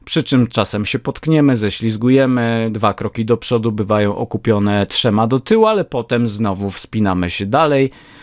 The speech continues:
No więc ta strategia małych kroków jest, e, tutaj dobrym rozwiązaniem, bo nawet jeśli ześlizgniemy się te trzy,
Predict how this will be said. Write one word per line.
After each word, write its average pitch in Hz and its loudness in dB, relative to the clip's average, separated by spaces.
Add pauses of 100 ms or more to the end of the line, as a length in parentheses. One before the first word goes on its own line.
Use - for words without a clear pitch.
(160)
No 131 2
więc 127 0
ta 127 2
strategia 113 0
małych 104 2
kroków 127 0
jest, 110 0
e, 110 4
tutaj 104 0
dobrym 120 2
rozwiązaniem, 139 2
bo 120 -2
nawet 104 -4
jeśli 117 -8
ześlizgniemy 190 2
się 131 -2
te 104 -2
trzy, 139 2